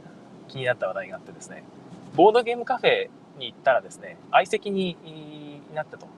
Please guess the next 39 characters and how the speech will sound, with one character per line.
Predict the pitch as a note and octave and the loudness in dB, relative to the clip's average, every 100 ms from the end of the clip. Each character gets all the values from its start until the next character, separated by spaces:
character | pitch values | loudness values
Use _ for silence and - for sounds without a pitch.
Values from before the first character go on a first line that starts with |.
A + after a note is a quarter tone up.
| - - | -20 -6
で、 | D#3+ D#3 D3+ D3 D3 | 0 2 2 0 -2
別 | D#3 D#3+ | -6 -8
に | |
ね、 | D#3+ | -10
自 | C#3+ C3+ | -10 -12
分 | C#3+ | -10
の | C#3+ | -8
自 | B2+ | -4
己 | |
紹 | C#3+ E3 | -2 0
介 | C#3+ A2 | 4 4
と | - | 2
か | - | -10
す | - A#2 | -10 -10
る | A#2 | -6
わ | A#2 | -6
け | - | -6
で | F#2 | -16
も | - | -12
な | G2 | -12
く、 | - G2+ | -12 -12
ど | A#2 | -10
う | A2+ | -8
い | |
う | A#2 | -10
ふ | B2+ | -8
う | |
な | G#2 F#2 - - - - | -2 -2 -4 -12 -18 -8
経 | A#2 | -8
験 | A2+ | -8
が | G2 | -4
あ | G#2 | -4
る | |
わ | G2 | -4
け | G#2+ | -12
で | |
も | F2 | -14
な | |
く | E2 | -18